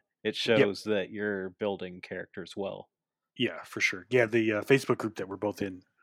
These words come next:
Speaker 2: uh, during the A E W thread, that's who everyone wanted was Team Taz to win that match.
Speaker 1: I think,
Speaker 2: But
Speaker 1: uh, that's, that's coming. I think it's coming.
Speaker 2: Mm-hmm.
Speaker 1: I could even see them being the next champs, even
Speaker 2: Me
Speaker 1: though
Speaker 2: too.
Speaker 1: I think it's gonna be F T R.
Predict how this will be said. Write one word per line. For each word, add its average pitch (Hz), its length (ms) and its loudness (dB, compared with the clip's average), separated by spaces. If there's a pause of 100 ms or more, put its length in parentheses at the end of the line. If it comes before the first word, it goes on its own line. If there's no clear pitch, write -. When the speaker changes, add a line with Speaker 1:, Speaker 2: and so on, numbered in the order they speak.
(100)
Speaker 2:
uh, 80 240 -6 (300)
during 98 260 -2
the 87 200 -8
A 131 120 0
E 107 60 -2
W 101 240 -4
thread, 92 200 -8
that's 95 180 -4
who 90 160 -8 (100)
everyone 117 300 -2
wanted 107 300 0
was 101 120 -8
Team 113 200 -2
Taz - 420 -2 (120)
to 104 100 -8
win 101 160 -6
that 95 160 -10
match. 104 320 -8 (1900)
Speaker 1:
I 135 100 8
think, 175 280 0
Speaker 2:
But 147 80 4
Speaker 1:
uh, 110 240 6 (200)
that's, 147 180 2
that's 226 320 2
coming. 87 360 2 (120)
I 117 80 2
think 120 180 0
it's - 120 -4
coming. 120 260 2
Speaker 2:
Mm-hmm. - 800 -6
Speaker 1:
I 120 60 6
could 120 180 6
even 110 240 4
see 113 160 -4
them 101 160 -4
being 95 180 -4
the 98 80 -8
next 95 320 -8
champs, - 420 -10 (320)
even 113 260 2
Speaker 2:
Me 165 80 6
Speaker 1:
though - 80 4
Speaker 2:
too. - 80 2
Speaker 1:
I 92 40 -6
think - 180 -16
it's - 100 -14
gonna 92 140 -4
be 78 120 -14
F - 140 -14
T 104 120 -6
R. - 180 -12